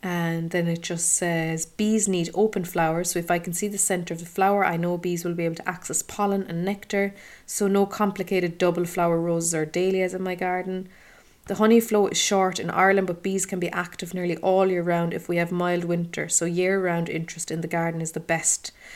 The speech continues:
Flowering plants in the garden in the winter are gorse, winter flowering honeysuckle, winter flowering heather, willow, primrose,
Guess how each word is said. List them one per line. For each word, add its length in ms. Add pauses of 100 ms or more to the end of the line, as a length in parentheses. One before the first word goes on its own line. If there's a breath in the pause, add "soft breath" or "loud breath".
(160 loud breath)
Flowering 500
plants 400
in 100
the 60
garden 380
in 120
the 60
winter 600 (160)
are 120
gorse, 760 (1300 soft breath)
winter 320
flowering 380
honeysuckle, 560
winter 240
flowering 280
heather, 440
willow, 320
primrose, 640